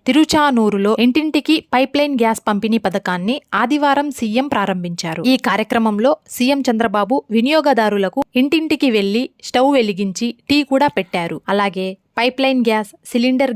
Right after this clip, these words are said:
గ్యాస్ మధ్య తేడాను ప్రజలను అడిగి తెలుసుకున్నారు. ఈ సందర్భంగా గ్రీన్ ఎనర్జీ వల్ల కలిగే ప్రయోజనాలను ప్రజలకు వివరించారు. అయితే మన రాష్ట్రంలోని తొంభై తొమ్మిది లక్షల కుటుంబాలకు గ్యాస్ సరఫరా చేసేలా ప్రణాళికలు సిద్ధం చేస్తున్నాం. ఈ ప్రాజెక్టు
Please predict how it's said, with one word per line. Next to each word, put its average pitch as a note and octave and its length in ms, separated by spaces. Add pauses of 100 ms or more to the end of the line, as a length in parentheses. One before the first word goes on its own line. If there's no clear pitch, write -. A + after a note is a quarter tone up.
గ్యాస్ G#3 260
మధ్య F3+ 380 (200)
తేడాను A#3 400
ప్రజలను C#4 560
అడిగి G3+ 260
తెలుసుకున్నారు. F#3 680
ఈ B3 80
సందర్భంగా G#3+ 600 (200)
గ్రీన్ C#4 360
ఎనర్జీ A3 360
వల్ల F#3+ 220
కలిగే G3 440
ప్రయోజనాలను G#3 760 (140)
ప్రజలకు G#3+ 400
వివరించారు. F3+ 720
అయితే G3 300 (280)
మన G#3 160
రాష్ట్రంలోని A#3 680 (140)
తొంభై A#3 240
తొమ్మిది G#3+ 340
లక్షల G#3 400
కుటుంబాలకు G#3+ 760 (260)
గ్యాస్ C4 260
సరఫరా A#3+ 340 (100)
చేసేలా F#3+ 420 (120)
ప్రణాళికలు B3 600
సిద్ధం A3+ 360
చేస్తున్నాం. F#3 540
ఈ C4+ 100
ప్రాజెక్టు A3+ 500